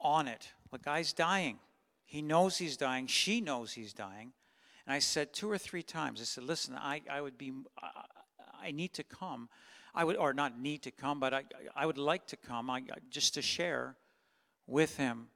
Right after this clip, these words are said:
so he can be ready to go." Here was a statement. It's, it stands out. Um,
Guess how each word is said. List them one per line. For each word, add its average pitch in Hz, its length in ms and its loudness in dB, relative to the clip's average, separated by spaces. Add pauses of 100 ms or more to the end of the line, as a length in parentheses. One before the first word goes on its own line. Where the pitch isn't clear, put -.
(560)
so - 160 -4
he 131 100 -4
can 143 160 -12
be 131 120 -6
ready 139 320 0
to - 160 -10
go." 160 340 -2 (2250)
Here 165 160 4
was 190 160 6
a 175 60 -2
statement. 156 520 0
It's, - 300 -6
it 156 180 -10
stands 151 440 -4
out. 123 200 -4 (1700)
Um, 127 320 2